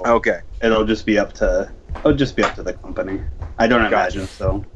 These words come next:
Speaker 1: 'Cause I, uh, the reason I bring that up is I had a, uh, distant uncle, kind of, who owned a car dealership and got busted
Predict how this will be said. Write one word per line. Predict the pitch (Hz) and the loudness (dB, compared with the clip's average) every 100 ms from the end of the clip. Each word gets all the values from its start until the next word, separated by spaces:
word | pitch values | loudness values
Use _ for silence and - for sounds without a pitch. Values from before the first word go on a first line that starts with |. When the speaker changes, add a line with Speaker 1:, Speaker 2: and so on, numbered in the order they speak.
| - - - - - - - - - - - - - - - - - - - - - | -18 -18 -20 -20 -20 -16 -8 -8 -10 -18 -20 -20 -20 -20 -20 -20 -20 -20 -16 -10 -2
Speaker 1:
'Cause | 147 | 2
I, | 170 170 | 4 6
uh, | 151 131 - | 6 4 2
the | 156 | 0
reason | 202 185 | 4 4
I | |
bring | 139 143 | 4 4
that | 131 | 4
up | 135 147 | 2 0
is | 113 - | -6 -6
I | 139 | -8
had | 156 143 139 127 | -4 -2 -2 -4
a, | 117 117 113 104 - - - - - - - | -4 -4 -4 -8 -10 -12 -12 -12 -10 -12 -4
uh, | 110 110 - | -2 -2 -2
distant | 180 208 180 131 - - | -4 -4 -6 -8 -10 -4
uncle, | 131 170 311 311 - - - - - | -2 0 -2 -2 -10 -20 -20 -20 -8
kind | - 226 240 | -2 0 -2
of, | - | -2
who | 208 165 | 0 2
owned | 165 175 170 | 4 2 0
a | 131 | -2
car | - 214 269 | 0 4 4
dealership | 147 98 90 - 95 - - - - - - - - - - | 2 -2 -4 -2 -4 -4 -20 -20 -20 -20 -20 -20 -20 -20 -4
and | 127 131 127 123 - - - - - - | 2 4 2 0 -8 -20 -20 -20 -20 -2
got | - - 104 - | 0 0 -2 2
busted | 202 - 92 | 2 2 -6